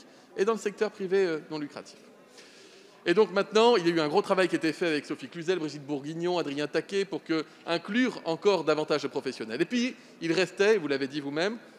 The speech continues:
beaucoup de professionnels dans le secteur social ou médico-social qui restent encore en marge de ces revalorisations du Ségur, qui ne sont pas des primes, Madame la députée, mais des hausses de salaire. La différence entre une prime et une hausse de salaire, la, la hausse de salaire, elle compte pour la retraite, elle est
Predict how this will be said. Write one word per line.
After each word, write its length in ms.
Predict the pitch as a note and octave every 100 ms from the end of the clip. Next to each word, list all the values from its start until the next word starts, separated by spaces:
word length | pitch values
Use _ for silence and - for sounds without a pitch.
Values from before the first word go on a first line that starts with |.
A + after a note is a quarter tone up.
| - - C3+
beaucoup 280 | F#3 G3+ B3
de 120 | F3
professionnels 640 | - F#3 F#3 E3+ F3 G3 E3
dans 80 |
le 60 | C#3
secteur 380 | - C#3+ F3 E3+ -
social 640 | - - C#3 - G#2 C3 F3+ - - G3
ou 80 |
médico-social 920 | F#3+ E3 D#3 D3 - B2+ - A2+ D#3 - - - -
qui 100 | D#3
restent 400 | D3+ G#3 G#3+ D#3 C3 - -
encore 300 | C#3 A3 F3+
en 80 |
marge 320 | E3+ G3 A#3 E3
de 80 |
ces 120 | D#3 E3
revalorisations 560 | D3 C#3+ C#3+ C#3+ F#3+
du 60 | E3
Ségur, 240 | C#3 A#2+
qui 100 | -
ne 60 | D3+
sont 100 | G3
pas 100 | A#3+
des 120 | F#3+
primes, 340 | - - A#3
Madame 200 | D#3+ C#3+
la 80 | C#3
députée, 420 | C#3 C#3 D3 G3 G3+ - -
mais 80 | -
des 120 | C3
hausses 160 | D#3+ F3+
de 100 | C3
salaire. 520 | - - E3 C3+ A2+ - - - -
La 60 |
différence 360 | C3+ D#3 F3 D#3+
entre 140 | D3+
une 80 | D3+
prime 200 | F#3+ F#3
et 60 | D3+
une 100 | D3
hausse 140 | C3
de 60 | C3
salaire, 380 | C#3+ F3 G#3 G3+ - - -
la, 200 | C3+ C#3+
la 80 |
hausse 100 | E3
de 60 | D3+
salaire, 240 | D3 G3
elle 100 | D#3+
compte 140 | C#3+ D#3+
pour 100 | C#3+
la 100 | A#2
retraite, 600 | C3 G3+ G3+ G3 D3+ A2+
elle 140 | C3+
est 100 | C3+